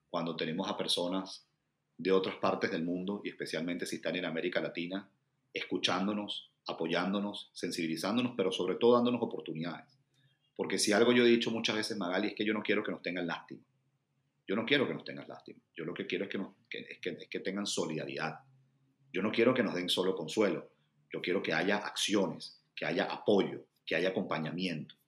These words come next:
Eh, yo, porque los venezolanos no necesitamos lástima. Nosotros necesitamos, nosotros, lo que nosotros necesitamos son actos de solidaridad genuinos, sinceros, que vayan acompañados de acciones que ayuden a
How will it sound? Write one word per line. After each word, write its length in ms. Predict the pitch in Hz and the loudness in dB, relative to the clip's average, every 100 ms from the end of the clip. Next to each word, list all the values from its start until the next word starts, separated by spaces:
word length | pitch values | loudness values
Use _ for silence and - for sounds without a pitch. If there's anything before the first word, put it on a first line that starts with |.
| - - - _ - | -20 -20 -20 _ -10
Eh, 220 | 76 73 | -6 -4
yo, 200 | 78 80 | -4 -6
porque 240 | - 87 87 | -6 -6 -4
los 100 | 82 | -4
venezolanos 460 | 82 78 85 113 | -2 -2 0 2
no 80 | 120 | 4
necesitamos 340 | 120 101 95 87 | 2 0 -4 -2
lástima. 380 | 82 - - - _ | -2 -4 -14 -18 _
Nosotros 180 | 78 82 | -18 -8
necesitamos, 380 | 101 98 80 - | -6 -4 -6 -8
nosotros, 280 | 78 85 92 98 - - | -10 -10 -8 -8 -10 -12
lo 100 | - | -16
que 80 | - | -14
nosotros 200 | 78 92 | -8 -2
necesitamos 420 | 117 98 98 110 | 0 0 -2 0
son 260 | 117 127 - _ _ _ _ _ _ _ _ | 0 -2 -4 _ _ _ _ _ _ _ _
actos 400 | 98 92 - 131 | 2 2 2 0
de 140 | 113 98 | 2 2
solidaridad 720 | 98 85 82 82 87 107 - - | 2 2 2 4 4 4 0 -2
genuinos, 680 | 92 92 113 139 147 131 - | -2 4 6 6 4 -4 -6
sinceros, 640 | - 85 - 113 127 135 | -4 0 4 4 4 0
que 80 | 90 | 0
vayan 200 | 85 110 | 2 2
acompañados 440 | 110 98 82 98 104 | 2 0 0 0 0
de 40 | |
acciones 640 | - - 120 143 - - _ _ _ _ _ | -2 2 2 2 -4 -10 _ _ _ _ _
que 280 | - 98 - | 6 6 6
ayuden 480 | 85 82 92 104 104 | 2 0 2 2 2
a 320 | 90 101 131 | 2 2 0